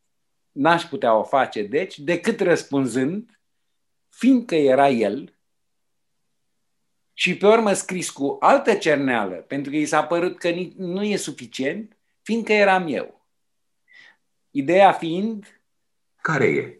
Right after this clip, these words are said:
Speaker 2: ideea?
Speaker 1: Ideea,
Speaker 2: Ce
Speaker 1: ideea
Speaker 2: înseamnă
Speaker 1: fiind
Speaker 2: „fiindcă era el”,
Speaker 1: că aici,
Speaker 2: „fiindcă eram
Speaker 1: da,
Speaker 2: eu”?
Speaker 1: ideea fiind că, cred, <laughs> evident,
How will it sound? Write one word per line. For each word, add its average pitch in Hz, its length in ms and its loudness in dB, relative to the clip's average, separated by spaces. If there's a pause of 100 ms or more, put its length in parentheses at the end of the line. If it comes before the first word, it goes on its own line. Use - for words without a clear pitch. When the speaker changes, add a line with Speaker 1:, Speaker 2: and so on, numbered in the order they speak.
Speaker 2:
ideea? - 500 -8 (120)
Speaker 1:
Ideea, 180 540 0
Speaker 2:
Ce 160 80 -10
Speaker 1:
ideea 180 320 4
Speaker 2:
înseamnă 156 360 0
Speaker 1:
fiind 107 220 -10
Speaker 2:
„fiindcă - 100 -2
era 95 220 0
el”, 101 200 -2
Speaker 1:
că 147 60 4
aici, 175 260 6
Speaker 2:
„fiindcă 233 60 0 (140)
eram 175 120 -8
Speaker 1:
da, 160 280 0
Speaker 2:
eu”? 175 80 -6
Speaker 1:
ideea 190 400 0
fiind 202 500 -8
că, 170 440 2
cred, 170 360 2 (340)
<laughs> - 320 -4
evident, 131 600 -2